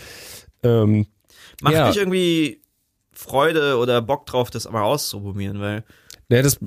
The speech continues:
Speaker 1: ja, ich glaub, man muss einfach noch ein paar Tage warten. Also es sind da wohl, ähm, laut Blizzard sind's halt D dos-Attacks, mit denen sie zu kämpfen haben.
Speaker 2: Echt?
Speaker 1: Ja. Also es ist D dosing tatsächlich.
Speaker 2: Wer D dos die denn?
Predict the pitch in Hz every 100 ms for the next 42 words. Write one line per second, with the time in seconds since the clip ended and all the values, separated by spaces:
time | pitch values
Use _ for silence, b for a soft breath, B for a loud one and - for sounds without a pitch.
0 | - 123 127 120 117 - 131 131 135 117
1 | 117 113 110 117 113 104 101 101 101 87
2 | 90 95 104 113 107 110 107 104 104 -
3 | 104 101 98 101 - - 104 98 - 104
4 | 113 120 120 110 101 104 98 - 104 107
5 | 117 131 123 - 143 - - _ _ _
6 | _ 117 113 113 117 - 117 110 120 117
7 | 120 143 - B B B 147 147 - -
8 | 104 104 _ _ _ _ _ - 104 101
9 | - 120 92 85 90 101 - - 87 90
10 | 98 98 _ _ _ _ b b _ -
11 | 95 131 - 117 101 - 120 107 101